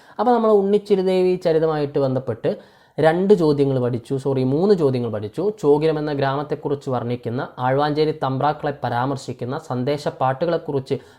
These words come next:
പരാമർശിക്കുന്ന കൃതിയാണ് ഉണ്ണിച്ചിരുദേവി ചരിതമെന്ന് നമ്മൾ പഠിച്ചു മാറി. നമ്മൾ അടുത്ത ചോദ്യത്തിലേക്ക് പോകുന്നു.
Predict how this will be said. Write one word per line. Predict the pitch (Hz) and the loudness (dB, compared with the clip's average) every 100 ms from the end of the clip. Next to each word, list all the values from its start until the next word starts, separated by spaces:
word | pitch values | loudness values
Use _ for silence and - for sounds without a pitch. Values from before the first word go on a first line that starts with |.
| - | -6
പരാമർശിക്കുന്ന | 127 131 139 135 135 131 117 156 - - _ _ | -2 0 -2 -4 -8 -6 -6 -6 -8 -18 _ _
കൃതിയാണ് | 139 151 208 123 120 120 139 | -2 0 0 0 -2 -4 -4
ഉണ്ണിച്ചിരുദേവി | 123 131 135 - 120 120 120 120 117 | -2 -2 -4 -6 -6 -4 -4 -4 -4
ചരിതമെന്ന് | 117 110 113 110 135 247 - - | -6 -4 -6 -4 -4 -4 -8 -12
നമ്മൾ | 120 117 | -6 -4
പഠിച്ചു | 113 107 107 - | -4 -6 -6 -8
മാറി. | 135 104 - _ _ _ _ _ _ _ | -6 -8 -10 _ _ _ _ _ _ _
നമ്മൾ | 156 151 | -2 0
അടുത്ത | 131 131 135 165 | 0 0 -2 -2
ചോദ്യത്തിലേക്ക് | 120 120 117 110 107 | -2 -4 -4 -4 -4
പോകുന്നു. | 104 131 | -6 -6